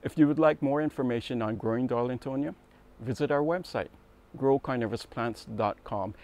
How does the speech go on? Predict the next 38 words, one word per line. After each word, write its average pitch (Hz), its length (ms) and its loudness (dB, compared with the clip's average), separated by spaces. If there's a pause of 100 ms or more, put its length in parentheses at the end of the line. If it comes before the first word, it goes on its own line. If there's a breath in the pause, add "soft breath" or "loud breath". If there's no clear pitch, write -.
(260 loud breath)
and 127 140 0
look - 140 0
for 170 140 -6
the 143 80 -8
care 143 460 -2
info 127 320 -4
section. - 560 -6 (320 loud breath)
We 214 100 0
have 226 140 0
videos 139 560 2
on 117 180 0
growing 113 300 0
the 107 80 0
plant. 131 340 -6 (500 loud breath)
Also, 123 520 2 (220)
check 180 260 -2
our 151 260 2
inventory. 165 600 0 (240 loud breath)
Sometimes - 500 -4
we 175 100 -2
have 165 160 -2
them 165 160 0
in 156 120 2
stock, 185 340 -4 (300 loud breath)
but 135 180 4
if - 160 -2
we 131 100 2
sell 151 360 0
out, 180 240 0 (280 loud breath)
we 135 120 4
won't 160 240 2
have 151 180 0
any 147 320 2 (160)
for 135 140 2
another 117 320 2
year 104 320 0
or 95 60 -2
two. 95 300 -4